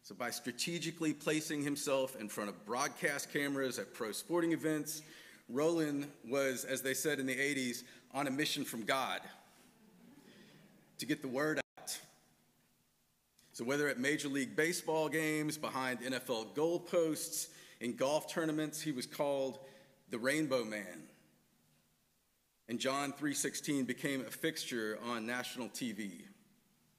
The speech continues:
Emboldened as broadcasters tried to avoid capturing him on camera,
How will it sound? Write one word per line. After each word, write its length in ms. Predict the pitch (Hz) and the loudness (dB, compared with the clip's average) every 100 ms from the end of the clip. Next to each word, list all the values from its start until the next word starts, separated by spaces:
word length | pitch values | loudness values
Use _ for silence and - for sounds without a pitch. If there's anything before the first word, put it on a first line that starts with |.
| _ _ _ _ _ _ _ - - - | _ _ _ _ _ _ _ -20 -20 -6
Emboldened 760 | 135 131 151 175 160 165 147 | -4 2 4 4 4 2 0
as 240 | 139 131 104 | 0 -2 -2
broadcasters 840 | 139 143 147 156 143 - 127 - | 0 0 2 0 0 0 -4 -2
tried 300 | 135 139 127 | 0 2 2
to 80 | 123 | -2
avoid 440 | 113 143 147 143 | 2 4 4 2
capturing 480 | 156 151 151 156 139 | 2 2 2 0 2
him 220 | 147 135 | 2 2
on 140 | 131 | 0
camera, 580 | 120 160 156 147 127 123 | 0 0 2 2 0 -2